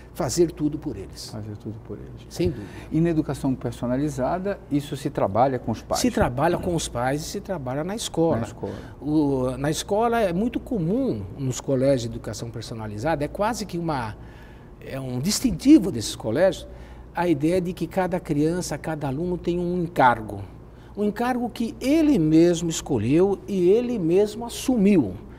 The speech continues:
Speaker 1: O encargo não é distribuído como se fosse um, um exército. Você vai fazer isso, você vai fazer aquilo, aquele outro. Não.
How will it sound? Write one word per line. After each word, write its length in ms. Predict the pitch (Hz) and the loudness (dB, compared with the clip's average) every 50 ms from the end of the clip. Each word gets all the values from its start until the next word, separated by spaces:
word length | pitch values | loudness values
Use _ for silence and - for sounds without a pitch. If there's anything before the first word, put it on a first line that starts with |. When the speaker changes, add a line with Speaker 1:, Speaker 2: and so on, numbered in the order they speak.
| - - - - - | -18 -16 -8 -2 2
Speaker 1:
O 80 | 170 | 2
encargo 420 | 160 160 165 240 247 247 208 226 226 | 4 4 4 4 4 4 4 4 2
não 140 | 202 208 | 4 4
é 40 | 226 | 2
distribuído 760 | 226 196 208 180 - - 185 170 151 135 127 131 156 165 175 | 2 0 -2 -4 -4 -4 -2 -2 0 0 2 2 2 2 0
como 180 | - - 185 180 | -2 -4 -6 -6
se 160 | - - 170 | -4 -4 -4
fosse 500 | 143 - - 143 147 151 151 - - 180 | -4 -4 -2 -2 -2 -2 -4 -6 -6 -6
um, 560 | 156 147 139 131 120 123 123 120 117 113 110 113 | -6 -4 -4 -6 -6 -8 -8 -8 -10 -8 -6 -4
um 40 | 131 | -2
exército. 560 | 123 110 127 - - - - - - - - - - - - - - - - | 0 2 2 0 0 -2 -8 -10 -12 -16 -18 -18 -18 -18 -18 -18 -14 -8 -6
Você 180 | 117 - - | 0 2 4
vai 120 | 156 143 123 | 4 4 4
fazer 280 | - 143 117 107 123 | 0 -2 -4 -2 0
isso, 220 | 127 139 147 143 147 | 2 2 2 2 0
você 180 | 139 127 - | -4 -4 -4
vai 220 | 147 127 135 127 123 | -4 -4 -4 -4 -4
fazer 200 | 117 107 - 135 | -4 -4 -4 -6
aquilo, 260 | 113 - - 147 151 | -6 -4 -4 -4 -4
aquele 260 | 139 - 160 143 139 | -2 -2 -2 -2 -2
outro. 200 | 110 92 - 196 | -2 -2 -2 0
Não. 200 | 226 202 98 - | 0 0 0 -2